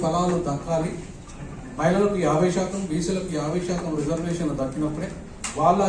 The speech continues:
యొక్క ప్రాతినిధ్యం, రిజర్వేషన్ అనేది పిచ్చే కాదు. చాలా మంది రిజర్వేషన్లు బాపనలో అయ్యే జాగ్రత్త కూడా, ఆ? ఎందుకంటే నేను బాపనలో అయ్యే జాగ్రత్త ఎందుకు మాట్లాడుతున్నా, మా ప్రొఫెసర్ హరిగోపాల్ గారు కూడా బ్రాహ్మణుడే, ఆయన, ఆయనకు వర్తించేది.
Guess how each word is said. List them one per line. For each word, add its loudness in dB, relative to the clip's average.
యొక్క 0
ప్రాతినిధ్యం, 4
రిజర్వేషన్ 0
అనేది -4
పిచ్చే -4
కాదు. -4
చాలా 4
మంది 4
రిజర్వేషన్లు 0
బాపనలో 4
అయ్యే 2
జాగ్రత్త 0
కూడా, -2
ఆ? 2
ఎందుకంటే 2
నేను 2
బాపనలో 4
అయ్యే 6
జాగ్రత్త 4
ఎందుకు 0
మాట్లాడుతున్నా, -2
మా -2
ప్రొఫెసర్ 0
హరిగోపాల్ -4
గారు 0
కూడా 2
బ్రాహ్మణుడే, 2
ఆయన, 2
ఆయనకు -2
వర్తించేది. -4